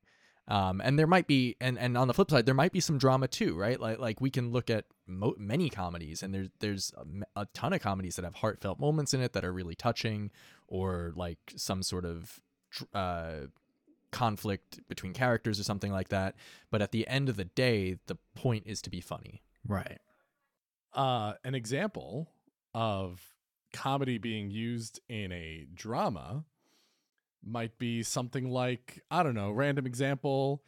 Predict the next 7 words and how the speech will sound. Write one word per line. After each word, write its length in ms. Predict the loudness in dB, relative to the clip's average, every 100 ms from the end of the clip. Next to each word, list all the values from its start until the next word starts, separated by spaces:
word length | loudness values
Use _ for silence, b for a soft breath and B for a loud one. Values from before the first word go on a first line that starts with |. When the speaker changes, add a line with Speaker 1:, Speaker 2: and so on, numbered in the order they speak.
| b b _ -6
Speaker 3:
uh, 480 | -2 0 0 -2 -6 -12 _ _ _
diarrhea 760 | 0 4 4 4 2 4 2 0 -2
is 440 | -2 -2 -4 -8 -6
hereditary. 840 | -4 -2 -2 -4 -6 -6 -8 -8 -10 -14 -18 -12
Speaker 1:
Oh 160 | -10 -8
my 120 | -8
God. 220 | -8 -8